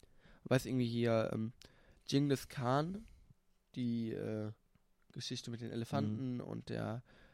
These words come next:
Speaker 1: langen Wanderung, die wurde da eigentlich ganz cool dargestellt, fand ich zumindestens. Ähm, das hab ich mir gefallen. Dann später halt so Harry Potter.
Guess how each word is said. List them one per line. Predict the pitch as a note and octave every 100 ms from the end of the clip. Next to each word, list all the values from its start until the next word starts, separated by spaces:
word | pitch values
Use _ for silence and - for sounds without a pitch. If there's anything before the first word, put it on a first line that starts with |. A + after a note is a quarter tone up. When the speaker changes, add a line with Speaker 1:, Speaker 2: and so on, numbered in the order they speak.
| _
Speaker 1:
langen | B2 A#2+ A#2 A2+
Wanderung, | C3 D3 C#3+ D3
die | C#3 D3
wurde | D3+ C#3
da | B2+ - - - _ _ -
eigentlich | C3+ C3+ -
ganz | C#3 - -
cool | C#3+ C3+ B2+ - - _ - _ - -
dargestellt, | B2 C3 C3+ D3 C#3+
fand | D3+ -
ich | C#3+
zumindestens. | - D3+ D3+ - D#3 D#3+ - - - _ _ _ _ _ _ _ _ _ - -
Ähm, | A2 G#2+ A2 _ _ _ _ -
das | C3+
hab | G3
ich | G3
mir | F#3
gefallen. | E3 D3 B2 A2+
Dann | C#3
später | - - D3
halt | C#3+ C3+ -
so | A#2+
Harry | B2+ A#2
Potter. | - C3+ D3+ G3